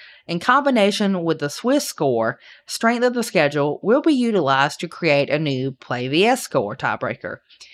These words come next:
If we retroactively applied this to our fall twenty twenty-two and spring twenty-two season,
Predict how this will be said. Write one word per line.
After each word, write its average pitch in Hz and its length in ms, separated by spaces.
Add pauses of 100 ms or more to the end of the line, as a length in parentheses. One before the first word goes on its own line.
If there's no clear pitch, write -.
(320)
If 185 200
we 240 180
retroactively 202 880
applied 170 400
this 165 220
to 165 120
our 135 160
fall 156 340
twenty 254 300
twenty-two 165 640
and 139 160
spring 175 340
twenty-two 170 540
season, 196 500